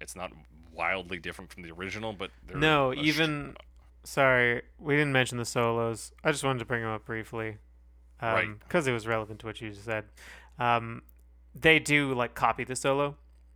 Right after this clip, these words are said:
Speaker 2: It
Speaker 1: Yeah,
Speaker 2: has
Speaker 1: they
Speaker 2: that,
Speaker 1: do.
Speaker 2: like, more attacking feeling to it, but it is a copy. And like I said, they've got the chops. Like, they
Speaker 1: They've
Speaker 2: can
Speaker 1: got the
Speaker 2: do it.
Speaker 1: chops.
Speaker 2: Um,
Speaker 1: And th-, I would
Speaker 2: yeah.
Speaker 1: have liked to see something more of their own style.
Speaker 2: Feel a little
Speaker 1: Similar
Speaker 2: more
Speaker 1: to
Speaker 2: metal there.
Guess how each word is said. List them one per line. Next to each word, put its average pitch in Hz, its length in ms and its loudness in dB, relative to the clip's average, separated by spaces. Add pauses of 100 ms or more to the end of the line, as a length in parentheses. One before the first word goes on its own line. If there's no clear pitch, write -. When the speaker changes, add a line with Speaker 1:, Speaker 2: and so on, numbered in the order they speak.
(600)
Speaker 2:
It 147 120 0
Speaker 1:
Yeah, 147 160 10
Speaker 2:
has 139 100 8
Speaker 1:
they 117 60 4
Speaker 2:
that, 143 100 8
Speaker 1:
do. 139 60 4
Speaker 2:
like, 131 180 2
more 127 240 2
attacking 135 680 2
feeling 151 520 -2 (360)
to 175 200 -2
it, 202 180 -4 (260)
but 160 140 8
it 147 120 2
is 165 180 4
a 131 60 0
copy. 127 420 6
And 139 140 2
like 151 180 4
I 139 60 2
said, 143 340 2 (200)
they've 156 200 4
got 151 200 8
the 135 60 -10
chops. - 540 -2 (380)
Like, 123 160 -4
they 131 80 2
Speaker 1:
They've - 60 0
Speaker 2:
can 185 80 2
Speaker 1:
got 160 40 0
the 131 60 0
Speaker 2:
do 120 40 2
it. 110 40 -2
Speaker 1:
chops. 131 380 -2 (520)
Speaker 2:
Um, 123 360 4
Speaker 1:
And 107 280 -8
th-, - 120 -10 (360)
I 101 60 0
would 120 100 2
Speaker 2:
yeah. 127 80 0
Speaker 1:
have - 200 -16
liked 117 280 0
to 113 100 -6
see 104 220 -6
something 92 440 -8
more 85 380 -8
of 87 300 -8
their 85 200 -6
own 82 180 -10
style. 82 540 -4
Speaker 2:
Feel 160 360 4
a - 40 6
little 135 120 4 (140)
Speaker 1:
Similar - 20 -2
Speaker 2:
more 123 160 2
Speaker 1:
to 123 100 -4
Speaker 2:
metal 120 280 4
there. 104 300 -8